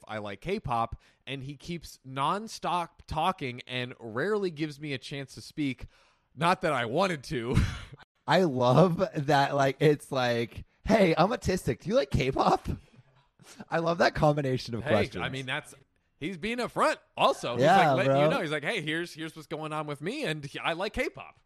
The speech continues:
Speaker 2: Yeah.
Speaker 1: There we go.
Speaker 2: What are, what are your two, uh, what are your two question openers?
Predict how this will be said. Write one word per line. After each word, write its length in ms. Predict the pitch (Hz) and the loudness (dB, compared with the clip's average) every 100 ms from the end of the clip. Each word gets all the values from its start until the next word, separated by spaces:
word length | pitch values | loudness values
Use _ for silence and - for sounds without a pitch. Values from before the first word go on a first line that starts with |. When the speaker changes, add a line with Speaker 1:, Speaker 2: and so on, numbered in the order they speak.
| _ - - - | _ -20 -14 0
Speaker 2:
Yeah. 360 | 135 120 104 160 - | 2 2 -2 -6 -4
Speaker 1:
There 140 | 160 | -2
we 100 | 190 | 0
go. 280 | 220 294 - - - - | 4 4 2 -8 -20 -6
Speaker 2:
What 160 | 151 170 | 2 4
are, 120 | 190 | 4
what 180 | 165 160 | 2 2
are 40 | |
your 200 | 190 180 | 2 2
two, 600 | 151 - - 147 143 143 139 | 0 -4 0 2 4 2 0
uh, 340 | 120 110 104 101 | -2 0 0 -2
what 140 | 123 | -2
are 60 | 143 | -2
your 180 | 135 127 | -2 -4
two 280 | - 123 | -4 -4
question 460 | 117 - 107 - 95 | -2 -2 -4 -6 -6
openers? 560 | 87 90 80 76 - | -6 -4 -6 -8 -10